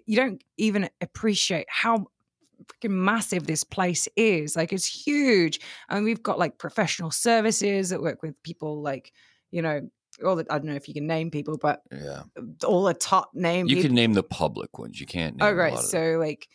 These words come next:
Speaker 2: like nasa,
Speaker 1: nasa,
Speaker 2: J P L,
Speaker 1: J P L,
Speaker 2: that,
Speaker 1: like,
Speaker 2: that stuff's fine.
Speaker 1: holy moly. And then you've got just,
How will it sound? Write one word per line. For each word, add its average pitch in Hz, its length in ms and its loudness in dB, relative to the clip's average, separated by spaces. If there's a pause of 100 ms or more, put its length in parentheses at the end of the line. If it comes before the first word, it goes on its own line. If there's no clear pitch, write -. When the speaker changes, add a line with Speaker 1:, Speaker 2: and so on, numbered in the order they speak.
Speaker 2:
like 82 160 -6
nasa, - 440 -6
Speaker 1:
nasa, 175 260 0
Speaker 2:
J - 0 -
P 175 60 2
L, 170 80 4
Speaker 1:
J 165 260 2
P 165 80 2
L, 156 120 4
Speaker 2:
that, 147 40 2
Speaker 1:
like, 147 140 -2
Speaker 2:
that 80 80 -4
stuff's - 280 -6
fine. - 480 -10 (120)
Speaker 1:
holy 202 580 2
moly. 156 460 2
And 170 100 -2
then 180 160 0
you've 165 220 -6
got 156 240 0 (360)
just, 240 240 0